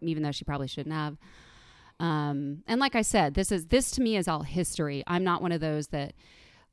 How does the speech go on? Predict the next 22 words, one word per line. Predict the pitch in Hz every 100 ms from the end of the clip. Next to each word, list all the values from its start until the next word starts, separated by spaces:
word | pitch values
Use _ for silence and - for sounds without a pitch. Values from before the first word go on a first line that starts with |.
| _ _
y-, | - -
y-, | 170 -
you | 180
know, | 175
you | 156
talk | 151 175 160
about | 151 151
grit, | 175 170 143 135 -
and, | 151 147 147
and | - 165
I'm | 170
not | 185 156
one | 175
of | 165
those | 160 156 147
that | 160 - -
is | 180 175
into | - 196 190 -
blaming | 160 175 170 165
my | 160 147
parents | - 190 170 156 - -
for | - 165 156 147 139